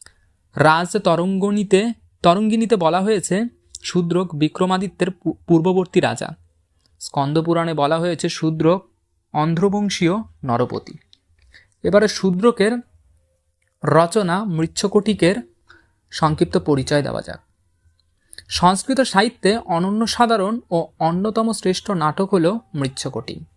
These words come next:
এমনভাবে সাধারণ মানুষকে নিয়ে সংস্কৃত ভাষায় কখনো কোনো সাহিত্য রচিত হয়নি। এদিক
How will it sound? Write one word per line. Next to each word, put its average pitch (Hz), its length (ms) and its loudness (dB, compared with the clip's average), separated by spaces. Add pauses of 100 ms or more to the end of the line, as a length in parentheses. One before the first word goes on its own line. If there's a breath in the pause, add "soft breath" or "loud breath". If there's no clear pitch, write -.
(840)
এমনভাবে 226 520 2
সাধারণ 214 420 0
মানুষকে 190 460 0
নিয়ে 196 180 0
সংস্কৃত 180 520 -4
ভাষায় 185 460 0
কখনো 185 340 -2
কোনো 180 220 -2
সাহিত্য 180 640 -2
রচিত 156 320 0
হয়নি। 131 400 -6 (580 loud breath)
এদিক 190 300 2